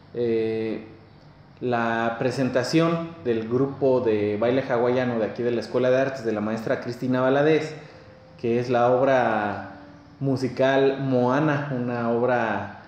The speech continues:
con temática hawaiana muy ad hoc ahora para el verano. Este, la idea es que se presentará el sábado a las siete de la noche, un evento sobre todo para el gusto de los más pequeños, pero que,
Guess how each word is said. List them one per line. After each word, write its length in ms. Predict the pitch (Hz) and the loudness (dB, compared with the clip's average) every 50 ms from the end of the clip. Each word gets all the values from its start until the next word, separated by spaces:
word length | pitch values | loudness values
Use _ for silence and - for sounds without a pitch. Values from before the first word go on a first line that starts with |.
| - - - - - | -20 -20 -20 -14 -10
con 180 | - 113 107 | -8 -8 -4
temática 960 | 110 113 110 113 117 117 - - - 123 110 104 104 101 92 87 87 92 101 - - - - - | -2 -2 -2 -2 -2 -4 -6 -4 -2 -2 -2 -2 -4 -6 -8 -8 -10 -12 -14 -16 -18 -20 -16 -8
hawaiana 540 | - 120 110 110 113 110 117 120 131 143 135 | -4 -2 0 2 2 2 2 2 2 0 0
muy 200 | 131 131 131 131 | 0 2 2 2
ad 80 | 131 127 | 4 4
hoc 180 | 131 131 131 - | 2 2 0 0
ahora 280 | 117 117 123 131 131 | 0 0 0 0 0
para 140 | 131 123 113 | 0 0 2
el 80 | 113 113 | 2 4
verano. 500 | 123 131 139 147 147 147 151 151 147 - - - - - - - - - - - | 4 4 4 2 2 2 0 -2 -4 -8 -12 -16 -18 -20 -20 -20 -20 -20 -16 -10
Este, 920 | 110 110 113 107 110 110 - 117 110 107 107 110 107 110 110 110 107 - - - - - - - - - - - - - - - | -8 -6 -6 -6 -8 -8 -4 -2 0 0 2 2 2 2 0 0 -2 -4 -10 -16 -18 -20 -20 -20 -20 -20 -20 -20 -20 -20 -14 -8
la 200 | - 117 113 117 | -4 -2 0 0
idea 240 | 117 117 127 135 139 | 2 2 2 2 2
es 140 | 143 143 143 - - - | 2 0 -4 -8 -8 -4
que 120 | - 139 | -2 -2
se 120 | 123 147 135 | 0 0 0
presentará 680 | - 120 113 120 123 117 120 117 123 135 143 147 147 | 0 -2 -2 -2 -2 0 0 2 2 4 4 4 4
el 300 | 135 123 117 113 110 110 | 4 4 2 2 0 -2
sábado 500 | 110 - 143 139 147 151 151 151 160 160 | -4 -2 0 2 4 4 4 6 6 4
a 40 | 143 | 4
las 240 | 123 113 110 110 - | 4 4 2 0 0
siete 320 | - 139 135 139 - 135 | 0 0 0 2 2 2
de 80 | 123 120 | 4 4
la 140 | 113 113 117 | 4 2 2
noche, 500 | 127 143 175 180 180 180 185 180 170 151 | 2 2 0 0 2 2 2 4 4 4
un 400 | 131 135 139 139 139 135 131 127 | 2 2 0 2 2 2 2 2
evento 680 | 120 117 123 131 139 135 139 139 127 120 117 110 107 104 | 2 4 4 4 4 2 2 2 4 4 4 4 2 0
sobre 240 | 104 - 113 110 110 | -2 -2 0 0 0
todo 260 | 107 113 131 135 135 | 2 2 2 2 2
para 120 | 135 113 110 | 2 0 2
el 80 | 110 110 | 2 0
gusto 240 | 123 127 123 - | 0 -2 0 0
de 60 | 135 123 | 0 2
los 120 | 117 110 | 2 0
más 200 | 113 123 131 127 | 0 -2 -2 0
pequeños, 500 | - 170 165 170 180 175 170 175 180 180 | 0 0 2 4 4 4 4 4 2 2
pero 200 | 175 135 117 113 | 2 0 0 0
que, 480 | - 120 113 107 104 107 - - - - | 2 2 2 2 0 -2 -8 -14 -18 -20